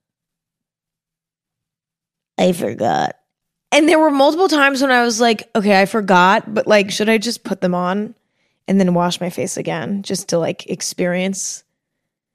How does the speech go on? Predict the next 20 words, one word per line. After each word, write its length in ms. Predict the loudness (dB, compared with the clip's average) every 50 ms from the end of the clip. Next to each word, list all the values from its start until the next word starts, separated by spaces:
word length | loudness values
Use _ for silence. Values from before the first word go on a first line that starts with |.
| _ _ _ _ _ _ _ _ -6
what 260 | 0 0 0 2 2
they're 100 | 0 -2
capable 440 | 0 0 -2 -2 -2 -2 0 2 2
of. 240 | 2 2 0 -2 -8 _ _ _ _ _ _ _ _ _ _ _ _ _ _ _ _ -20 -12 -4
But 140 | -2 0 2
eventually 560 | 2 4 2 2 0 0 0 2 2 4 4
they 160 | 4 2 2
became 320 | 2 0 0 0 0 -2 -2
a 40 | -2
part 200 | 0 0 0 0
of 40 |
my 80 | 0 -2
routine. 480 | -2 -2 -4 -4 -4 -6 -6 -8 -12 -16 _ _ _ _ _ _ -2
And 200 | 0 2 2 4
now 500 | 4 4 4 4 4 4 4 4 2 2 2
I'm 320 | 2 2 4 4 2 0 -2 0
obsessed. 880 | -2 -2 -2 -4 -4 0 0 0 0 0 -4 -8 -10 -10 -12 -14 -20 _ _ _ _ _ _ _ _ _ _ _ _ _ _ _ _ _ _ _ _ _ _ _ _ _ _ _ _ _ _ _ _ _ _ _ _ _ _ _
Could 320 | -8 -2 0 0 0 0 2
you 120 | 2 2
use 580 | 2 2 0 0 0 2 2 2 0 -2 -4